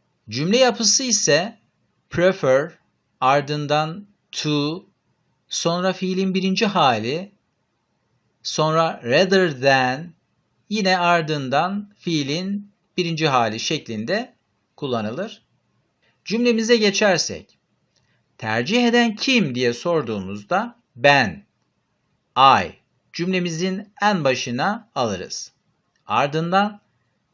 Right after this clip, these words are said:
geniş zaman çekimi olduğu için prefer, tercih etmek fiilini yerleştiririz.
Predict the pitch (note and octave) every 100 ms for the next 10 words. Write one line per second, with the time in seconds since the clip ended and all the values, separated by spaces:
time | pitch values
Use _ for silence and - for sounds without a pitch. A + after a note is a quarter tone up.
0 | - E2 G#2 D3 G#3 - A#3+ A3+ A#3 G#3+
1 | G3+ G3 F#3 F3 E3+ G3 F#3+ - F2+ D2
2 | _ _ _ _ _ _ _ _ _ _
3 | _ D3 E3 G3 E3 B2 F2+ - - _
4 | _ - C3+ C#3 D3+ D3 - E3 E3 -
5 | - _ _ B2+ G#2+ F#2+ C3 D#3+ A#2 G2+
6 | F#2 - E2 D2 B1+ -